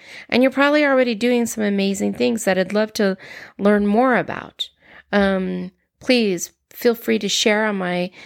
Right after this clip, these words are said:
um, social media, Think Chat twenty twenty. Email me, think chat, think chat twenty twenty at gmail dot com, or go to, um, my resources at, um, think chat twenty twenty dot weebly dot com. So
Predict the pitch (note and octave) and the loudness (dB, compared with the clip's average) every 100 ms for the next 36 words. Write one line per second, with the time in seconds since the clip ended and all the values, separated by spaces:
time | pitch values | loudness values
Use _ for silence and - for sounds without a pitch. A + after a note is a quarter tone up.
0 | - - F#3 F3+ F3+ A#3+ A#3+ B3 A#3+ B3 | -20 -6 -2 -2 0 2 2 2 0 0
1 | B3 B3+ B3 - A#3 G#3 A3+ A3 - A3+ | 0 -2 -2 -2 -2 0 -2 -4 -4 -2
2 | G#3+ G3 - B3+ B3+ B3+ C4 - - _ | -2 -4 -2 0 0 -2 -6 -14 -20 _
3 | A#3 B3+ B3+ B3+ B3 B3+ B3+ A#3 A#3+ A3+ | 2 4 4 2 2 0 0 -2 -4 -2
4 | A3+ G#3 _ _ - - A#3+ - A#3+ A#3 | -4 -4 _ _ -8 0 0 0 -2 -2
5 | - A3+ A3+ - A3+ A3+ A3+ F#3+ - G#3+ | -2 -2 -2 -2 -2 0 0 -2 -2 -2
6 | G#3+ G3+ - - C4 D#4+ D4 E4 - - | 0 -2 -4 -4 0 2 2 -2 -8 -20
7 | - - - - G#3 A3+ A#3 A3 A3 A3 | -18 -16 -10 0 4 4 4 2 2 4
8 | A#3 A#3 - G#3+ G#3 G#3 - G3 F#3+ F#3 | 2 0 0 2 2 2 0 0 0 0
9 | F#3 F3+ G3+ A3+ - G#3+ G#3 - G#3+ G#3+ | 0 0 0 0 2 0 0 0 0 0
10 | - - - - - G3 - F#2+ - - | -4 -16 -18 -8 0 2 4 2 0 -6
11 | - G3 F3+ F3 - A3+ G#3 - G#3 G3 | -6 -6 -6 -6 -2 0 2 0 0 0
12 | - G3+ F#3+ - G3 F#3 F3+ E3+ E3 G#3+ | -2 -2 -2 -2 -2 -2 -2 -4 -4 -6
13 | G#3 F#3+ F#3+ - - F3+ E3 - _ _ | -4 -4 -4 -10 -12 -14 -14 -16 _ _
14 | - - - - - A#3+ G3+ E3+ | -20 -20 -20 -6 2 4 2 -2